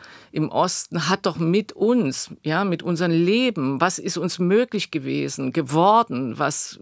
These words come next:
welche, welches Glück konnten wir leben, doch unwahrscheinlich viel zu tun. Und ich finde, wir können doch sagen, äh, dass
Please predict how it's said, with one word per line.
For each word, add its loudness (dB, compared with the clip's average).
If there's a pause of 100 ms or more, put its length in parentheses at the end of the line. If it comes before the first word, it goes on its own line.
(140)
welche, -2 (300)
welches 0
Glück 2
konnten 0
wir 0
leben, -4 (380)
doch -10
unwahrscheinlich 2
viel -6
zu -6
tun. -2
Und -2
ich -4
finde, 4 (360)
wir 0
können 4
doch 2
sagen, 0
äh, 0
dass 0